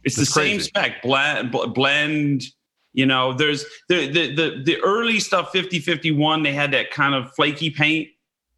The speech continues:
Speaker 1: you know,
Speaker 2: Right.
Speaker 1: that kind of flaked off, 'cause I, I, I think they were just kind of inventing the process to how to get it to adhere to the ash body. But other than that, it's the same, it's the same, that people go crazy over that little word under the word fender.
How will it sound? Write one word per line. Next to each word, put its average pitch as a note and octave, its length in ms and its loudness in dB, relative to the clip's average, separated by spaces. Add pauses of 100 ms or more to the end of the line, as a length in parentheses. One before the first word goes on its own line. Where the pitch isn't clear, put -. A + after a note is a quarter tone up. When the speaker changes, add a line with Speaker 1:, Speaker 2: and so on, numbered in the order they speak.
Speaker 1:
you C#3+ 120 4
know, C3 180 0
Speaker 2:
Right. C3+ 120 -6
Speaker 1:
that C3 100 -12 (160)
kind C#3+ 160 2
of B2+ 100 -8
flaked C#3+ 320 0
off, C#3 300 0
'cause C3 120 -4
I, C3 100 2
I, B2+ 320 0
I C3+ 40 2
think C3+ 160 0
they C#3+ 80 2
were C3+ 100 0
just C3+ 200 -2
kind C3+ 160 2
of B2+ 80 -2
inventing B2+ 540 0
the A#2+ 60 -4
process B2 580 0
to A2+ 100 2
how A#2+ 160 2
to A#2 220 -4
get B2 180 2
it A#2 160 -2
to G#2 200 -4 (140)
adhere B2+ 500 0
to - 240 -8
the B2 200 2
ash A#2+ 260 0
body. B2+ 340 0 (440)
But F3 100 4
other A#3+ 220 0
than C#3+ 80 0
that, F3 260 2
it's C#3+ 200 -4
the C#3+ 120 -4
same, D3+ 720 0
it's D#3+ 240 -2
the C#3 100 -2
same, D#3 440 0
that - 400 -4
people F#3 260 0
go B2+ 160 0
crazy C#3+ 540 0
over A#2 140 0
that A2+ 160 -2
little G3 220 2
word F3+ 280 0
under C#3 160 0
the C3 100 0
word C3 240 0
fender. C3+ 460 -2